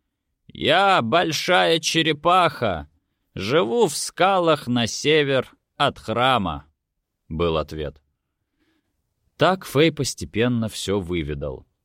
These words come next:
Когда рассвело, он объявил жителям этой местности: "Никаких духов в этом храме нет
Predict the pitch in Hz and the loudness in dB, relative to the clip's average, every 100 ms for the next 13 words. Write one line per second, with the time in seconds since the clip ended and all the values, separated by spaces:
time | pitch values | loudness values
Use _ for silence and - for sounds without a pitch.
0 | _ _ - 95 101 110 98 - 80 78 | _ _ -4 0 2 2 0 -4 -8 -4
1 | 90 139 156 _ _ _ _ _ _ 156 | 0 0 -2 _ _ _ _ _ _ -2
2 | 175 143 113 110 107 123 98 82 143 143 | 0 0 -2 -4 -2 -4 -4 -4 -6 -6
3 | 123 120 110 - 101 95 101 101 95 78 | -6 -4 -6 -8 -8 -6 -6 -4 -6 -8
4 | - 73 - 73 67 _ _ _ _ _ | -12 -14 -14 -14 -16 _ _ _ _ _
5 | _ _ _ _ - 135 151 165 190 175 | _ _ _ _ 2 4 4 2 4 2
6 | 107 131 196 - 107 - 85 101 139 131 | 2 4 4 4 -2 -2 0 4 4 2
7 | 117 - 123 139 127 117 120 101 - | 0 2 2 4 2 2 0 0 -4